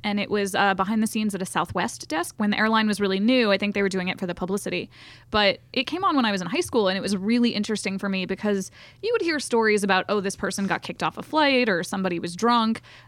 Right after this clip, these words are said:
I hadn't really ever experienced it as a passenger 'cause I hadn't traveled much. So getting to see it from the perspective of someone who worked at the airport, like,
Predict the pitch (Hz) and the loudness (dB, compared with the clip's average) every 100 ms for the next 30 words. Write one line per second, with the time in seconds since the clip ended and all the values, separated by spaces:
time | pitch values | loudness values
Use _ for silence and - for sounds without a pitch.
0 | _ 220 247 294 240 226 220 202 180 - | _ 2 4 2 2 2 4 4 2 -4
1 | - - 185 180 - 185 - - 180 - | -6 -2 -2 -2 -2 -2 -2 -6 -6 -2
2 | - 190 302 339 339 - 196 190 175 - | -2 -2 -2 -2 -2 -2 0 0 -2 0
3 | 277 269 196 180 175 - - - - 233 | 2 4 2 2 -2 -6 -16 -16 -2 0
4 | 196 233 262 285 247 226 220 202 180 190 | 2 2 2 2 0 0 0 -2 0 -2
5 | - 180 185 180 180 180 180 185 175 175 | -2 -4 -2 -4 -4 -4 -2 0 0 0
6 | - 180 269 294 190 - 185 | -4 -2 -2 0 -2 -2 -6